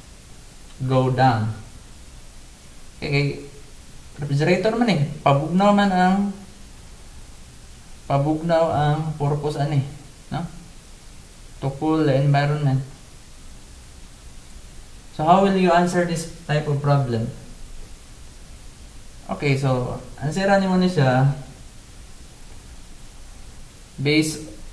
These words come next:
on the concept of conservation of energy. Okay, so, for example,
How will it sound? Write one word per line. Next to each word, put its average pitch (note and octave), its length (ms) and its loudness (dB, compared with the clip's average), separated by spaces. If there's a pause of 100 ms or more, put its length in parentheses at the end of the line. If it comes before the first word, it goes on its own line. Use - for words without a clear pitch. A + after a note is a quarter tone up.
(180)
on D3 400 4
the C#3+ 400 6
concept C#3 400 4
of C3 240 2
conservation B2+ 640 0
of A#2 80 0
energy. B2 640 2 (560)
Okay, D3+ 320 4
so, C3 320 4
for D3+ 160 2
example, D#3 800 2